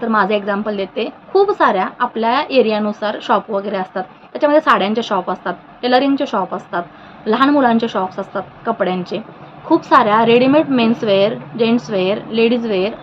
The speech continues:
सगळ्या गोष्टींचे शॉप असतात. अशा ठिकाणी तुम्हाला जायचं आहे. सगळ्यात अगोदर तुम्हाला साडीच्या शॉपमध्ये जायचं आहे. मोठमोठ्या साड्यांच्या शॉपमध्ये काय करायचं आहे जाऊन, की तिथे बघा आपण साडी घ्यायला गेलं की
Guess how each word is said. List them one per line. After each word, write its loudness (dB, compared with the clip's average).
सगळ्या 2
गोष्टींचे -2
शॉप -4
असतात. -8
अशा 2
ठिकाणी -2
तुम्हाला 2
जायचं -2
आहे. -4
सगळ्यात 2
अगोदर 4
तुम्हाला 2
साडीच्या 0
शॉपमध्ये -4
जायचं -2
आहे. -2
मोठमोठ्या 2
साड्यांच्या 0
शॉपमध्ये -4
काय -2
करायचं -6
आहे -4
जाऊन, -4
की 2
तिथे 0
बघा 4
आपण 2
साडी 2
घ्यायला 2
गेलं 2
की 0